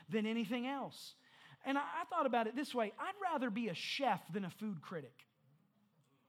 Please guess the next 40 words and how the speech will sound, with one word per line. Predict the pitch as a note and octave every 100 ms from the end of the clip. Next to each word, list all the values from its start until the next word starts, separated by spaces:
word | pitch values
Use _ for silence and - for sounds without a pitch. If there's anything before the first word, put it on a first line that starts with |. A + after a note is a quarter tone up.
| _ _ _ _ _ - - - A#4 F#4
I'm, | E4
I'm, | E4+ E4+ E4+ D#4
I'm | D#4+
be | E4+
honest, | E4+ F4 - D#4
uh, | A#3+ B3 -
can | C#4+
I | D4+
just | C#4+ A3+
be | C#4 B3+
real | B3 C#4
here? | B3+ C4+ C4
I, | A#3 A#3 - - -
the | A#3+
first | - C#4+ -
service | B3+ G#3+ F3
let | G#3+
me | G3+
be | F#3 G3
real | F#3 F3+ E3
right | E3 D3
here. | D#3+ D3 - - - - - -
I, | D4 D#4 - -
I, | D#4 F#4 F#4+ D#4 - - F4+
I |
don't | G4 F#4
like | F4 -
food | - A#3+ E3
critics. | G3 C#3+ B2 - - - _ _ _ - - - - _ _ _
You | G4+ G4+
got | F#4 -
some | E4+ F4 E4
poor | D4 E4+ F4
guy | D4 D#4+ D#4+ C4+ A#3 - -
that | C4 C#4 C#4+
cooked | - E4 - - - _ A3+
this | C#4+ C#4+
fried | - D#4+ E4 D4+
chicken | - - D#4 D4 C4 F#3+
dinner | C#4 D4 G#3+